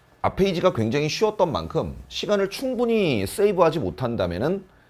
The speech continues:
이제 중반부 이후에 시간 안배에 직면할 수 있다. 문제에 직면할 수 있다. 뭐 그런 부분들을 좀 충분히 연습을 하셔야 됩니다.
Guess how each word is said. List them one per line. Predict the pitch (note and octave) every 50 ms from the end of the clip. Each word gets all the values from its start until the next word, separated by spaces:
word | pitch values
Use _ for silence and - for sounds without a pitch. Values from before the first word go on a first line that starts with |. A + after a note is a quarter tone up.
| _ _ _ _ _
이제 | - D2+
중반부 | - - A#2+ B2+ C#3+ D3 D3 C#3+ C#3+ C#3 C#3 B2 C#3 D3+ D3 -
이후에 | - D#3 F#3 F#3+ E3+ - - A#2+ E2+ C#2+ A#1+ D#2 G#2+ C#3+ D#3
시간 | D#3 - F#3+ E3+ F#3 F3
안배에 | D#3+ D3 C3 G#2 G#2 G2+ G2 F#2
직면할 | - F#2 G2 G2 F#2+ F2+ D#2+ D2+
수 | D#2 -
있다. | C2 - - - - - -
문제에 | C#2 E2+ F#2+ F#2 F#2 F#2 F2+
직면할 | F#2 F2+ F#2 F#2+ F#2 D#2 D2 D2+
수 | - E2+
있다. | C#2+ - - - - -
뭐 | - -
그런 | - G#2+ A#2+ A2+
부분들을 | F#2+ F#2 F#2+ G2 F2+ F#2 F2+ -
좀 | E2+ E2
충분히 | - - F3+ F3 D#3 D3+ C3+ E2
연습을 | D2+ F2+ E2 D#2 F#2+
하셔야 | - - - - - G#3+ D3+
됩니다. | G#2 D2 B1+ - - A1+ C2 F#2+ B2 E3